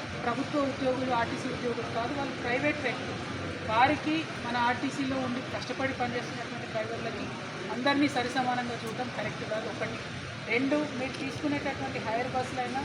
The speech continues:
ఎలక్ట్రిక్ బస్సులైనా మన ప్రభుత్వ ఉద్యోగులే ఉండాల్సిందే.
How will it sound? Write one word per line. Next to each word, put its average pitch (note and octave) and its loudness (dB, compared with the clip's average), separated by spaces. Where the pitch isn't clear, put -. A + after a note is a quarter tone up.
ఎలక్ట్రిక్ C4 0
బస్సులైనా A#3+ -2
మన A#3 2
ప్రభుత్వ B3+ 2
ఉద్యోగులే C4 0
ఉండాల్సిందే. A3+ -2